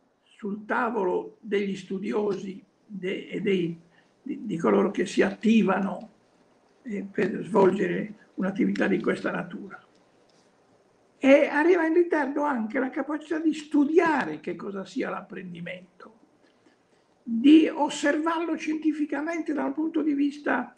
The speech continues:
psicologico, eh, culturale, eh,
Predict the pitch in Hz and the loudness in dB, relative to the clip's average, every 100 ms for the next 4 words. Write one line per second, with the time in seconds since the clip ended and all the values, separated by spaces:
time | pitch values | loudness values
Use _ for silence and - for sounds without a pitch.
0 | _ _ - - 233 214 185 226 208 190 | _ _ -16 -8 -2 2 4 4 2 0
1 | 180 - - - _ _ - - - - | -8 -12 -12 -12 _ _ -12 -12 -12 -16
2 | - - 254 214 - 202 214 240 214 190 | -20 -2 0 0 0 0 2 2 0 -4
3 | - - _ _ _ _ _ _ _ 269 | -10 -14 _ _ _ _ _ _ _ -18
4 | 226 | -18